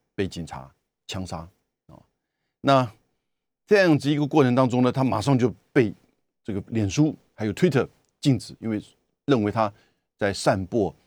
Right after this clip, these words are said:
这种暴力攻击国会啊。如果这个在台湾可以做的话，我们大概好多的政治人物都已经就被这个，这个，这些脸书跟 Twitter 给禁掉了哈。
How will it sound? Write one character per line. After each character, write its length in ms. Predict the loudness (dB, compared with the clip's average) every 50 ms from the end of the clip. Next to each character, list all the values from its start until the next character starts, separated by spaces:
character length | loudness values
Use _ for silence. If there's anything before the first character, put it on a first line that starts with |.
| _ _ _ _
这 80 | -12 -10
种 160 | -8 -10 -8 -2 0
暴 220 | 0 0 0 0
力 200 | -6 -6 -8 -10 _ _ _ _ _ _ _
攻 220 | -2 0 0 0 -2
击 260 | -4 -8 -10 -10 -10
国 260 | -10 -10 -10 -8 -8
会 260 | -6 0 0 0 0 0 _ _ _ _ _ _ -20 -16
啊。 120 | -16 -16 -16 _ _ _ _ _ _ _ _ _ _ _ _ _ _ _ _ _ _ _ _ _ _ -6
如 200 | -2 0 0 4
果 140 | 4 2
这 100 | 2 2
个 80 | 0 2
在 120 | 2 2
台 120 | 2 2 2
湾 140 | 2 2 2
可 80 | 0
以 60 | -2
做 180 | -2 -2 -4 -4
的 60 | -4
话， 140 | 0 0 0
我 100 | 0 0
们 100 | -2 0
大 80 | 0 0
概 60 | 0
好 200 | 0 -4 -8 -2
多 140 | 0 2 2
的 60 | 2
政 200 | 2 2 0 0
治 80 | 0
人 120 | -2 -2 -2
物 80 | -2
都 140 | -2 -2 -4
已 60 | -4
经 320 | -4 -4 -4 -2 -4 -4 -6 -8
就 100 | -10 -10
被 300 | -6 -4 -4 -2 -2 -4
这 140 | -6 -10 -8
个， 220 | -6 -6 -8 -8 -12 _ _ _ _ _ _ _ _ _ -10
这 100 | -6 -2
个， 220 | -2 -2 -2 -2
这 180 | -4 -4 -6 -4
些 160 | 0 0 0
脸 160 | 0 0 -4
书 200 | -4 -4 -4 -4
跟 180 | -2 -2 -2 -2
Twitter 280 | -2 -2 -4 -4 -4 -8
给 120 | -8 -6
禁 220 | -2 -2 -2 0
掉 140 | 0 0 -2
了 100 | -2 -4
哈。 180 | -10 -14 -14